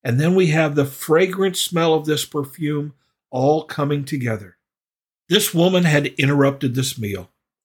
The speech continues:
She had created this spectacle, a spectacle that had to make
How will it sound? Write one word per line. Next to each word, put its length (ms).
She 160
had 120
created 580
this 200
spectacle, 800
a 80
spectacle 640
that 180
had 340
to 80
make 360